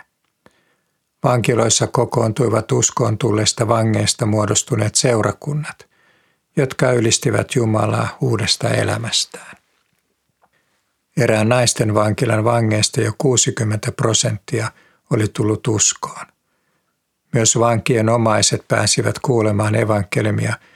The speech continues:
kun vankiloissa järjestettiin perhetapahtumia, joihin kokonaiset perheet osallistuivat. Näin evankeliumi saavutti myös vankien puolisot ja lapset. Vuonna kaksituhatta seitsemäntoista Mongolian valtio palkitsi One Way Faithin,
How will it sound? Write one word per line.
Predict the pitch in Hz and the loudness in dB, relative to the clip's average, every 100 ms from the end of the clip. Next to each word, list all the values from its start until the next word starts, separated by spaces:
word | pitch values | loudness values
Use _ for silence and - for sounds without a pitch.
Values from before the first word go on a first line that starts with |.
| _ _ _ - | _ _ _ -4
kun | 151 139 | 0 2
vankiloissa | 139 123 123 113 107 - 113 | 2 0 0 0 2 2 2
järjestettiin | 110 110 107 - 117 - 117 107 | 2 2 0 -2 -4 -4 -4 -4
perhetapahtumia, | 127 113 101 107 - 107 - 104 - - - - 113 - _ _ _ _ _ | -2 -2 -2 -4 -4 -4 -2 -4 -4 -6 -4 -2 -4 -6 _ _ _ _ _
joihin | 151 131 123 123 | -2 0 0 0
kokonaiset | 131 - 117 110 101 - - | -2 0 0 0 0 -2 -2
perheet | 123 110 85 101 101 113 | -2 0 -2 -2 -2 -2
osallistuivat. | - 104 104 98 - 156 143 - - - _ _ _ _ _ _ _ _ _ | -2 -2 -2 -4 -4 -8 -10 -16 -20 -20 _ _ _ _ _ _ _ _ _
Näin | 131 131 120 | 0 2 2
evankeliumi | 160 131 117 101 - 110 104 | 2 2 2 0 -2 -2 0
saavutti | - 117 104 104 - 107 | 0 2 0 -2 -4 -4
myös | 104 101 120 | 0 0 2
vankien | 113 113 - 123 104 - | 0 0 -2 -2 -2 -2
puolisot | 117 107 - - - - | 0 0 0 -2 -4 -6
ja | 110 | -6
lapset. | 107 - - - - - _ _ _ _ _ _ _ _ _ _ _ _ _ _ _ 151 | -4 -2 -2 -4 -20 -20 _ _ _ _ _ _ _ _ _ _ _ _ _ _ _ 0
Vuonna | 131 120 | 2 2
kaksituhatta | - 123 - 127 120 113 - | 2 0 0 0 0 0 0
seitsemäntoista | 110 127 120 - 113 107 101 107 - 120 | 0 2 0 0 0 -2 -2 -2 -2 0
Mongolian | 110 113 110 104 107 104 | 0 2 2 2 0 0
valtio | 120 110 - - 107 | 2 2 0 -2 -2
palkitsi | - 113 104 - 107 - | 0 -2 -2 -2 -2 -2
One | 117 117 110 | 0 0 0
Way | 107 107 | 0 -2
Faithin, | - 123 107 - 117 | 0 0 0 0 -2